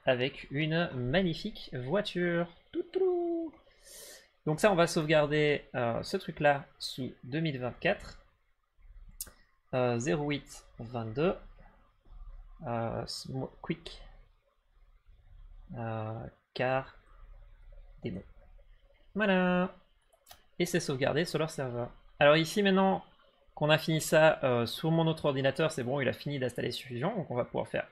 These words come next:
continuer. Comme ceci. Ici il va me dire, bah, est-ce que vous êtes bien qui vous êtes ? Donc il va ouvrir la page web pour vérifier qu'on est qui on est. Euh, accéder au produit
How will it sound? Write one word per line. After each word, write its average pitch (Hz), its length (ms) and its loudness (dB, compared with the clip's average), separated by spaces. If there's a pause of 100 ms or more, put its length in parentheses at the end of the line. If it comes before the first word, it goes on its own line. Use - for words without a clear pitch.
continuer. - 520 -6 (1900)
Comme 95 140 -14
ceci. - 440 -6 (800)
Ici 170 220 0
il 196 40 2
va 190 100 6
me 170 100 4
dire, 170 300 6
bah, 156 360 6 (760)
est-ce 180 200 6
que 208 80 4
vous 170 160 4
êtes 156 120 4
bien 175 200 4
qui 180 160 0
vous 131 200 -2
êtes ? 196 160 2
Donc 135 240 -6
il 131 120 -4
va 131 160 2
ouvrir 170 320 4
la 147 80 8
page 127 200 2
web 180 180 4
pour 147 160 -2
vérifier 135 360 0
qu'on 147 160 -2
est 160 100 0
qui - 140 -4
on 139 120 0
est. - 120 -10 (680)
Euh, 113 160 -4
accéder 143 360 0
au 127 80 0
produit 135 460 -4